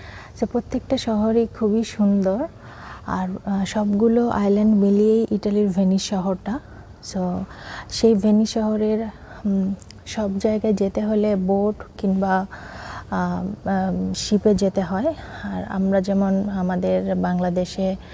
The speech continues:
আহ, বাসে চড়ি, এখানে সেই বোটগুলো সেরকম একটু পর পর আসে। আর চ-, আইল্যান্ডের ভিতরে হাঁট-, হাঁটা যায়, আহ, ছোট ব্রিজ আছে, রাস্তা আছে,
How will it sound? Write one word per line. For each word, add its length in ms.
আহ, 200
বাসে 640
চড়ি, 400
এখানে 360
সেই 160
বোটগুলো 540
সেরকম 520
একটু 280
পর 200
পর 160
আসে। 340
আর 300
চ-, 80
আইল্যান্ডের 480
ভিতরে 420
হাঁট-, 560
হাঁটা 500
যায়, 320
আহ, 600
ছোট 200
ব্রিজ 520
আছে, 460
রাস্তা 460
আছে, 320